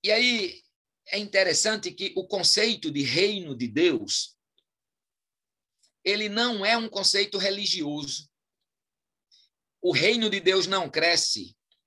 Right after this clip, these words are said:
com o número crescente de evangélicos, cristãos, religiosos de maneira geral.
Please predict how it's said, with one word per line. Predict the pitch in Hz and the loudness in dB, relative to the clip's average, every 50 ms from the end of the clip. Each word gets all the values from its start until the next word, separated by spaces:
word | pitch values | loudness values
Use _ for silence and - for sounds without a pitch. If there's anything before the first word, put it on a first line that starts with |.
| _ - - | _ -16 -10
com | - 165 156 | -8 -8 -6
o | 151 | -6
número | 151 156 180 190 190 180 175 170 175 170 | -4 -2 -2 0 2 2 2 2 2 2
crescente | - 165 156 143 - - 170 170 160 147 135 | 2 2 2 2 2 0 0 -2 -4 -6 -4
de | 139 | -2
evangélicos, | 139 139 123 123 113 104 120 127 131 135 143 139 - - 139 135 - - - - - - _ _ _ _ _ _ _ _ _ | -2 -2 -2 -4 -4 -2 0 2 2 0 0 -4 -8 -10 -10 -6 -6 -4 -4 -6 -8 -12 _ _ _ _ _ _ _ _ _
cristãos, | - - 113 101 - - - 127 127 131 135 135 131 131 131 - - - | -6 -4 0 2 0 2 2 0 0 0 0 -2 -4 -6 -8 -10 -8 -2
religiosos | 123 147 156 156 147 131 123 127 123 135 - - 120 113 104 | 0 2 2 2 2 0 2 2 2 2 2 2 -2 -6 -8
de | 117 | -8
maneira | 113 113 110 110 113 117 110 110 | -8 -8 -8 -6 -6 -6 -6 -6
geral. | 107 107 95 95 107 117 127 131 135 - | -6 -6 -6 -4 -2 0 0 -2 -2 -6